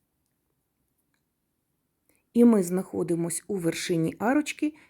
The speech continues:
і відразу переходимо до наступної. Між арочками у нас п'ять повітряних петель.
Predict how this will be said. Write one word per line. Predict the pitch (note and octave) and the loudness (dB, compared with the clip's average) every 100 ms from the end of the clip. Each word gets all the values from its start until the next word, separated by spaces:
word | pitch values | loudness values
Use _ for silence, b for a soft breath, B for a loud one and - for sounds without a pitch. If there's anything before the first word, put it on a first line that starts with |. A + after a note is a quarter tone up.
| b | b
і | - E4 | 2 4
відразу | C4 E3+ F#3 F3+ D#3 F3 | 4 0 -2 -2 -4 -10
переходимо | - - C#4+ G3+ F3+ - E3 G3 A#3 C#4+ D#4 _ _ _ _ _ | -14 -2 0 0 -4 -8 -4 0 2 2 0 _ _ _ _ _
до | F#3 C4 D#4 | -4 0 2
наступної. | A#3+ - F#3 F3+ F#3 F3 F3+ F#3+ _ _ _ _ _ _ _ _ _ _ | 2 -2 -6 -8 -6 -6 -8 -12 _ _ _ _ _ _ _ _ _ _
Між | G#3 G3 D#3 - | 0 0 0 -2
арочками | E3 G#3 B3 - D4+ D#4 | -2 -2 -4 0 2 2
у | C#4 | 4
нас | C#4 D4 - - _ | 2 2 -4 -12 _
п'ять | - A3+ C4+ | -4 -4 -4
повітряних | - D#3 F3+ F#3 G3 G3 - | -6 -6 -4 -6 -6 -6 -8
петель. | G3 - E3+ | -14 -10 -8